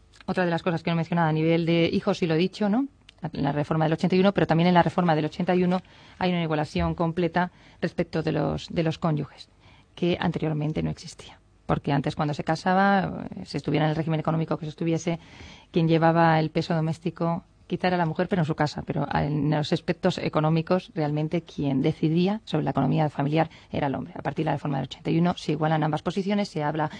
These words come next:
de una coadministración y una codisposición de los bienes.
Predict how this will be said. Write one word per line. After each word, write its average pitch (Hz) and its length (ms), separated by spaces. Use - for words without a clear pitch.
de - 60
una 160 160
coadministración 160 840
y 190 80
una 180 180
codisposición 160 720
de 151 80
los 139 160
bienes. - 240